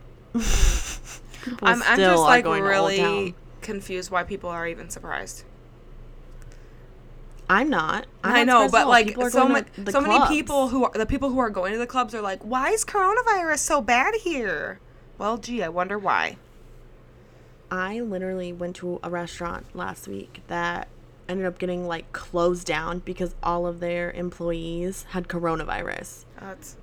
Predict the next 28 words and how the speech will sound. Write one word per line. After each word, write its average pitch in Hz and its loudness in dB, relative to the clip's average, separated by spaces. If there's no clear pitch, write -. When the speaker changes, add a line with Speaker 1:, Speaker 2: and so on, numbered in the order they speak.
Speaker 1:
And 170 0
I'm 175 -2
like, 175 -4
Speaker 2:
disgusting. - -18
Speaker 1:
"Cool, 240 4
Speaker 2:
That 233 -6
means 240 2
Speaker 1:
great." 214 -2
Speaker 2:
no 196 -2
one 214 -2
washes 202 0
Speaker 1:
So 185 2
Speaker 2:
their 185 -2
hands 151 -10
there. 185 -12
<laughs> - -10
Speaker 1:
I 190 -6
know. - -8
I, 190 -2
<laughs> 220 -2
gross. - -14
Speaker 2:
Or 226 -4
they 202 2
all 190 4
cough 180 2
on 165 -2
each 156 -8
other. 90 -6